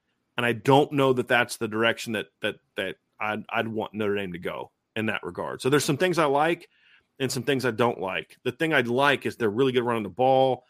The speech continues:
they do ha-, he has some, like, you had, you had brought this up, Ryan. He does some really intriguing stuff in the pass game,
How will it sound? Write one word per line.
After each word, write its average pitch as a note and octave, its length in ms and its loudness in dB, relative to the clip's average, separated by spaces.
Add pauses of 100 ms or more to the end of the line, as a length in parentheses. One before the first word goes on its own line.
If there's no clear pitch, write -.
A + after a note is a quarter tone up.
(220)
they A#2 100 0
do E3+ 180 4
ha-, F3 60 2
he D3 160 2
has G#3 140 2
some, B2 240 -2
like, B2+ 140 -4
you E3 100 -2
had, D#3+ 160 2
you D3+ 100 0
had D#3 140 0
brought C3 200 2
this G#2+ 140 -8
up, D3 160 2
Ryan. G2 140 -2
He C3 80 -6
does F3+ 240 2
some B2 180 -2
really C#3+ 340 2
intriguing G#2+ 480 -4
stuff - 300 -6
in F#2 60 -12
the F2+ 60 -14
pass F2+ 320 -8
game, - 300 -18